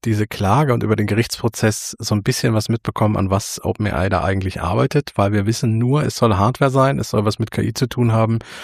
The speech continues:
und Johnny Ive ist wohl fürs Design zuständig. Mehr wissen wir eigentlich nicht über dieses Gerät. Ähm, ja, mal gucken. Es ist sicherlich spannend, was da noch her-, herauskommt und auch wer vielleicht Recht bekommt in diesem Gerichtsstreit. Ihr werdet es in den Updates erfahren, wenn sich da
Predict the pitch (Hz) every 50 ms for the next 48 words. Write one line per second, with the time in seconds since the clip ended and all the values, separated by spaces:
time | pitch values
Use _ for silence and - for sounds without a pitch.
0 | - - _ _ 95 95 - 104 101 104 - - 82 90 101 - 98 - - 101
1 | 98 - - 110 - - - 98 101 104 120 160 156 - - 98 - - - 85
2 | 85 87 113 123 - - - - - _ _ _ 101 92 95 110 127 - - 87
3 | 85 76 82 80 92 - - - 87 - - - 85 92 95 95 104 - - -
4 | 104 104 107 135 151 - - - - - - - - _ _ - 117 101 95 101
5 | 95 92 95 - _ - 98 90 85 - - 110 - - 110 - - 80 - -
6 | - - - - - - - 120 - - - 139 151 170 202 202 180 160 - -
7 | - 131 139 151 151 131 135 120 - - 107 107 107 107 - 110 101 98 101 98
8 | 98 92 98 95 101 120 - - - 147 131 135 131 - - 107 - - - -
9 | 104 92 - - 87 92 98 - - - - - - - - 85 85 - - 98
10 | 98 110 113 113 139 143 - - - - 131 131 131 - - - - - - -
11 | - - _ - 104 95 95 95 92 92 - - - - - 92 90 85 85 -
12 | 92 - - - - - - - - - - - - 60 - - - 113 - -
13 | - -